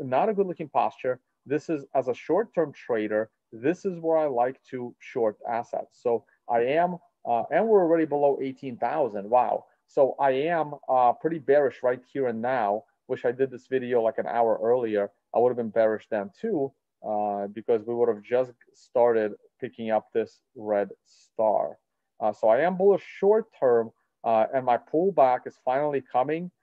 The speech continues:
Uh, I really wanted the, the, a clean pullback back here, uh, in late November. I just wanted this to go all the way down to fourteen, uh,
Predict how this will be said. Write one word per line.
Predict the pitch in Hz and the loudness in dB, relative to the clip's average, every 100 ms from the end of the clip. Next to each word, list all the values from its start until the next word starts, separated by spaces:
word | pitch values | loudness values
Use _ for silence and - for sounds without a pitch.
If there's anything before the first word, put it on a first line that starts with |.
| _ - | _ -4
Uh, | 117 117 | -2 0
I | 123 | 0
really | 123 151 196 | 2 2 2
wanted | 165 147 156 156 | 0 0 0 2
the, | 135 - _ 190 | -2 -4 _ -2
the, | 123 | 0
a | - | 0
clean | - - 147 156 - | -8 -8 -6 -6 -6
pullback | 151 147 139 127 - - - | -4 2 2 2 -4 -18 -2
back | - 117 _ - | 0 0 _ -10
here, | 220 156 117 117 _ _ 123 | 0 2 2 0 _ _ -2
uh, | 117 143 | -2 -2
in | 135 | -2
late | 135 135 131 | 0 -2 -2
November. | 110 131 175 202 123 110 - _ - | -4 -2 -2 0 2 2 -2 _ -2
I | |
just | 156 196 | -2 -2
wanted | 196 175 147 | -2 -2 -2
this | 156 - | -4 -6
to | 139 | -4
go | 143 123 | -2 0
all | 131 147 | 2 2
the | 151 | 2
way | 147 | -2
down | 123 123 127 120 | 0 2 2 -2
to | 113 | -8
fourteen, | 135 117 - 185 196 113 104 _ _ - | -2 -2 -4 -14 -12 -12 -12 _ _ -6
uh, | 110 107 107 | 0 2 2